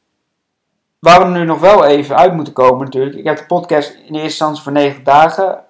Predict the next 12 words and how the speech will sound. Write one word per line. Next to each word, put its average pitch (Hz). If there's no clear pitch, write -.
eh, 151
ingezet. 156
In 151
principe 170
heb 160
ik 147
daar 151
geen 170
verdere 143
invulling 156
voor 156
nu. 180